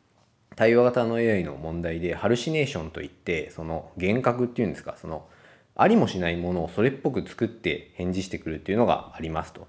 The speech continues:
で、非常にそれが巧妙なので、まあ、その知らないことについて調べると、本当かどうか結局わからないっていうことがあって、それは非常に怖いんですね。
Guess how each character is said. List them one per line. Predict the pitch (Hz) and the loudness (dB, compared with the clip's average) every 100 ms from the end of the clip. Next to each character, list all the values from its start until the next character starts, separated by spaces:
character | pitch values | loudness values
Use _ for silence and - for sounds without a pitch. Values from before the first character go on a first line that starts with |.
| - | -6
で、 | 110 | -4
非 | 120 | 2
常 | 165 196 | 4 4
に | 185 | 2
そ | 185 | 2
れ | 165 | 2
が | 165 139 | 4 2
巧 | - 139 160 | 4 6 6
妙 | 160 165 | 4 2
な | 123 | 0
の | 80 | 0
で、 | 87 80 - - - - | 0 -2 -8 -20 -10 4
ま | 131 | 4
あ、 | 107 - | 4 -4
そ | - 156 | -4 0
の | 147 | 2
知 | 139 - | 0 2
ら | 156 185 | 4 6
な | 196 | 4
い | |
こ | 190 190 | 2 0
と | 120 | 0
に | |
つ | - | -2
い | 85 | -10
て | - 82 76 | -6 -6 -6
調 | - 101 | -2 0
べ | 104 | 2
る | 87 78 | 0 -2
と、 | 90 78 - | -2 -2 0
本 | 165 | 0
当 | 175 175 | 4 4
か | 175 | 6
ど | 147 | 2
う | 95 | 0
か | |
結 | - - | -4 -6
局 | 123 - | -4 2
わ | - | 2
か | - | 4
ら | 180 | 4
な | 104 | 4
い | 71 | -2
っ | |
て | - | -6
い | |
う | |
こ | 80 | -8
と | 78 | -4
が | 76 | -6
あ | |
っ | 78 | -4
て、 | - | -2
そ | |
れ | 117 | 0
は | |
非 | 110 | 2
常 | 131 | 4
に | 147 | 2
怖 | 139 110 123 | 2 4 4
い | 82 | 2
ん | 69 - 80 | -4 -14 -16
で | - | -14
す | - | -14
ね。 | 78 | -16